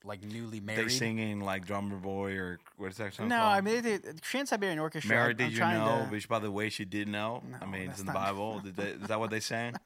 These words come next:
Speaker 1: <laughs> No. <laughs> No. Trans-Siberian Orchestra is very popular around Christmas because they do, like, lights and, like, it's, I don't know how to explain it. I don't know how to
Speaker 2: Okay.
Speaker 1: explain it, but they,
Speaker 2: Mm.
Speaker 1: it was,
Speaker 2: Google
Speaker 1: it
Speaker 2: it.
Speaker 1: was just a very entertaining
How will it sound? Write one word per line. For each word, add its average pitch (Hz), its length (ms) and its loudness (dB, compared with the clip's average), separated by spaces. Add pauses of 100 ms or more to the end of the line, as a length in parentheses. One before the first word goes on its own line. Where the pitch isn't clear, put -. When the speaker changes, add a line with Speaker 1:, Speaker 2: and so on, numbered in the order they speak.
(100)
Speaker 1:
<laughs> - 220 -20
No. 139 280 -4 (320)
<laughs> 185 80 -8 (240)
No. 202 360 -4 (420)
Trans-Siberian 240 460 6
Orchestra 190 500 2
is 147 100 -4
very 160 280 0
popular 123 720 -2 (460)
around 127 120 0
Christmas 147 320 -2
because 123 280 -2
they 117 160 0
do, 131 240 0
like, 107 240 0 (580)
lights 120 560 -2
and, 110 160 -10
like, 98 180 -4
it's, 208 220 -4 (100)
I 175 60 6
don't 220 100 4
know 208 60 6
how 185 100 6
to 165 60 2
explain 160 440 -8
it. - 100 -14
I - 60 -6
don't 151 120 -4
know 147 60 -2
how 143 60 0
to 131 60 -4
Speaker 2:
Okay. - 80 -10
Speaker 1:
explain 156 180 -2
it, 131 60 -6
but 147 140 0
they, 151 140 4
Speaker 2:
Mm. 208 60 -12 (320)
Speaker 1:
it 170 60 0
was, 160 80 6
Speaker 2:
Google 135 200 6
Speaker 1:
it - 40 6
Speaker 2:
it. - 20 6
Speaker 1:
was 185 120 4
just 196 160 2
a 180 40 2
very 196 320 6
entertaining 156 760 -2